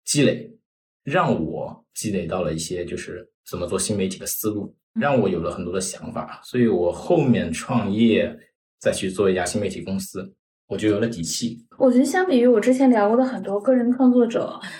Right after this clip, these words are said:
Speaker 2: 其实你会比他们的专业度还是要更高的。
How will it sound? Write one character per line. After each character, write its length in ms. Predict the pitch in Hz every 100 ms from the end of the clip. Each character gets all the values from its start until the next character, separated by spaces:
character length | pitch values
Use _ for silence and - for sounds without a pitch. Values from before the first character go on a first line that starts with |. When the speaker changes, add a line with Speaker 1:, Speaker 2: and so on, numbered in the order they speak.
| -
Speaker 2:
其 140 | 233
实 160 | 240 285
你 160 | 247
会 180 | 190 262
比 160 | 247 208
他 180 | 220 247
们 100 | 247
的 80 |
专 220 | 220 240 247
业 100 | 233
度 180 | 240
还 260 | 226 - 196
是 180 | 190 247
要 220 | 233 208
更 220 | 214 240
高 240 | 226 214 226
的。 220 | 220